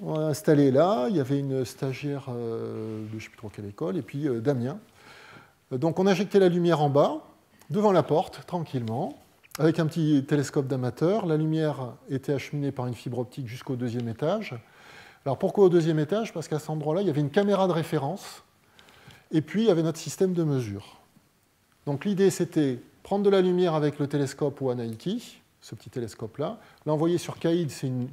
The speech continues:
une caméra de référence. Alors, elle travaillait sur toute la bande H autour de un virgule cinq micron, et nous, notre système, il ne travaille que sur zéro trois nanomètres, c'est-à-dire il y a un facteur trois mille à peu près. Et,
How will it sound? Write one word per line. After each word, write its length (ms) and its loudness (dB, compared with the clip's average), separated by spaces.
une 140 -8
caméra 400 2
de 60 0
référence. 680 -6
Alors, 180 6
elle 80 4
travaillait 340 6
sur 180 -2
toute 220 -2
la 80 8
bande 400 4
H 400 0
autour 280 -4
de 80 -4
un 80 -4
virgule 200 -6
cinq 280 -10
micron, 400 -6
et 100 0
nous, 160 0
notre 160 0
système, 400 -2
il 60 0
ne 40 -2
travaille 300 -4
que 140 -8
sur 240 -8
zéro 420 0
trois 300 -4
nanomètres, 420 -6
c'est-à-dire 380 -6
il 20 -8
y 20 -8
a 40 -8
un 20 -8
facteur 400 -12
trois 240 -4
mille 220 -6
à 40 -12
peu 140 -20
près. 180 -20
Et, 360 6